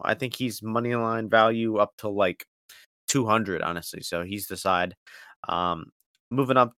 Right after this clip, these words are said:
to, or moving down to lightweight next, uh, Mark Diakiese, Joel Alvarez. Uh, nice European fight here. Joel Alvarez is the favorite at minus one ninety, Diakiese plus one sixty-five.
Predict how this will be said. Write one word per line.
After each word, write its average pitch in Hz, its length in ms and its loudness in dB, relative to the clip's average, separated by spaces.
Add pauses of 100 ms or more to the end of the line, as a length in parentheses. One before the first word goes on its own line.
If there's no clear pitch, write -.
(120)
to, 113 120 -4
or 107 300 0
moving 113 240 -2
down 113 220 2
to 104 100 -10
lightweight 113 380 2
next, 113 460 -2
uh, 95 300 2
Mark 104 220 0
Diakiese, 104 540 -6
Joel 104 460 -2 (200)
Alvarez. 120 720 2 (500)
Uh, 87 340 -2 (280)
nice 98 260 -6
European 101 460 -2
fight 98 240 0
here. 104 220 0
Joel 104 540 2
Alvarez 101 640 2
is 98 240 -6
the 92 140 -8
favorite 107 340 0
at 98 60 -2
minus 98 280 -4
one 98 200 -4
ninety, 101 320 -4
Diakiese 98 640 -4
plus - 240 -6
one 98 140 -8
sixty-five. 117 720 -2